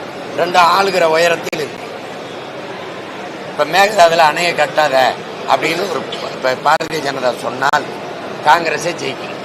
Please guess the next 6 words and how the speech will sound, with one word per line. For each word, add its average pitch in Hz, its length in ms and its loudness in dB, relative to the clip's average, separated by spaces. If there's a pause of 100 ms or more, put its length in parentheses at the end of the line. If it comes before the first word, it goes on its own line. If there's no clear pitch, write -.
(300)
காங்கிரஸ் 165 400 0 (140)
சொன்னால் 135 340 -2 (140)
பாரதிய 156 320 2
ஜனதா 139 220 0 (120)
ஜெயிக்கும். 110 420 -6
அங்க 143 180 -2